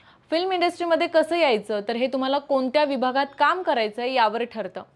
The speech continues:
आणि मग त्यानुसार त्याचं शिक्षण घेणं महत्त्वाचं आहे. उदाहरणार्थ, अभिनय, दिग्दर्शन, पटकथा लेखन, सिनेमॅटोग्राफी, एडिटिंग, साऊंड डिझाईन, व्हीएफएक्स आणि अजून बरंच काही. तर सगळ्यात पहिले, जर तुम्हाला अभिनय म्हणजे ॲक्टिंगमध्ये रस असेल, तर त्यासाठी तुम्हाला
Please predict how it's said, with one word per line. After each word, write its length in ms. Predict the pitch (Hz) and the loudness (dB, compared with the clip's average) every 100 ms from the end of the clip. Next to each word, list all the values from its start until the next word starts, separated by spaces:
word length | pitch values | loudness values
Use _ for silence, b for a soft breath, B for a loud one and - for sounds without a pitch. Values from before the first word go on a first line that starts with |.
| _ b | _ b
आणि 160 | - 220 | -8 -4
मग 120 | 247 | -4
त्यानुसार 640 | 269 339 359 359 285 294 | -2 2 2 0 0 0
त्याचं 320 | 294 262 254 262 | 2 -2 0 -2
शिक्षण 400 | 277 - 302 294 | -2 -6 -4 -2
घेणं 280 | 262 233 247 | 0 -2 -2
महत्त्वाचं 640 | 233 208 220 202 170 - | -2 -2 -2 -2 -6 -8
आहे. 60 | - _ B B B B | -18 _ B B B B
उदाहरणार्थ, 580 | 226 269 285 285 269 277 - | 2 2 4 2 0 -2 0
अभिनय, 560 | 247 226 254 240 214 208 | 2 2 0 0 0 0
दिग्दर्शन, 760 | 208 202 247 247 - 214 196 | -4 0 0 0 -4 -6 -6
पटकथा 560 | 196 240 294 302 254 247 | -4 0 0 0 -2 -2
लेखन, 420 | 214 208 208 196 - | -2 -4 -6 -8 -4
सिनेमॅटोग्राफी, 880 | 339 359 330 269 233 208 208 214 196 - | -2 0 2 2 2 0 0 -8 -6 -2
एडिटिंग, 540 | 262 349 285 196 180 - | 0 0 -2 -8 -12 2
साऊंड 300 | 269 320 349 | 4 4 2
डिझाईन, 460 | 294 262 240 226 | 0 0 0 -2
व्हीएफएक्स 640 | 220 254 294 320 247 202 - | -4 2 2 2 -4 -6 -6
आणि 200 | 247 269 | -4 -2
अजून 420 | 247 214 262 247 | -2 -2 -6 -2
बरंच 320 | 220 214 208 | 0 -2 -4
काही. 260 | 202 175 190 _ _ B B B - | -14 -14 -18 _ _ B B B 0
तर 80 | 294 | 2
सगळ्यात 340 | 320 262 320 | 2 4 2
पहिले, 380 | - 320 277 240 | 4 2 4 4
जर 160 | 269 269 | 4 2
तुम्हाला 320 | 277 269 277 | 0 0 2
अभिनय 440 | - 226 277 254 | 2 0 0 0
म्हणजे 220 | 202 220 262 | -4 -2 0
ॲक्टिंगमध्ये 680 | 240 - - 330 311 277 | 0 -2 -6 -4 -2 0
रस 260 | 277 262 269 | 2 2 2
असेल, 340 | 254 247 214 | -2 -2 -2
तर 100 | 240 | -4
त्यासाठी 440 | 247 247 247 262 262 | 0 0 0 -2 -4
तुम्हाला 340 | 247 240 240 | -2 0 0